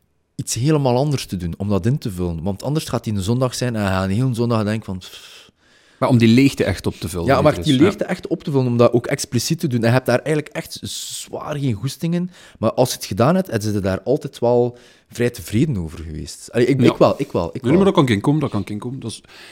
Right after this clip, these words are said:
Speaker 2: In principe, elke leegte die het opvult, is goed, hè.
Speaker 1: Ah, wel, voilà, maar je moet, en die leegte is dat, dat is moeilijk. Er, er valt zoveel weg, die entiteit van de, de relatie valt weg,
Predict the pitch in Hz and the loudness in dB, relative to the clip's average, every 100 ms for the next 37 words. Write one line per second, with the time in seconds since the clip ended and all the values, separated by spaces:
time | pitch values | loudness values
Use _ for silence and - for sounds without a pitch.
0 | - - 104 104 - - 104 113 107 107 | -4 2 4 4 2 4 2 4 4 2
1 | - 92 90 131 - 107 - - 113 104 | 0 -2 -2 -2 -6 -8 -10 -4 -2 -2
2 | - _ _ - - 131 151 147 170 139 | -8 _ _ -14 2 6 6 6 4 4
3 | 135 135 135 - - _ - 120 110 113 | 2 0 -2 -4 -18 _ -4 -2 0 2
4 | 160 - 156 135 123 - - - 113 - | 2 0 0 4 4 2 -18 -6 -4 0
5 | 123 196 101 113 92 107 127 135 - 180 | 4 4 6 2 2 2 4 4 4 2
6 | 180 170 151 120 - 127 - - 131 127 | 2 2 2 0 -2 -2 -2 0 2 2
7 | 165 147 143 110 104 110 104 110 101 113 | 0 2 2 2 0 -2 0 -2 0 2
8 | 139 - 139 139 139 135 | 2 2 -2 -2 0 -4